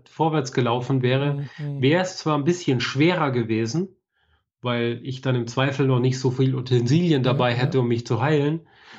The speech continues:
Speaker 1: aber ich wäre wahrscheinlich mit siebzig, achtzig Stunden durch das Spiel durchgekommen.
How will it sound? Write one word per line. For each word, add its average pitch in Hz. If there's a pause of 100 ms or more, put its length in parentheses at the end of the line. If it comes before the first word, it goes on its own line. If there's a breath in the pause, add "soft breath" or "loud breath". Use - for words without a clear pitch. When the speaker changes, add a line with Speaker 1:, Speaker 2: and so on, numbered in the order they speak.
(100)
Speaker 1:
aber 135
ich 123
wäre 131
wahrscheinlich 131
mit 127
siebzig, 131
achtzig 131
Stunden 123
durch 117
das 117
Spiel 120
durchgekommen. 117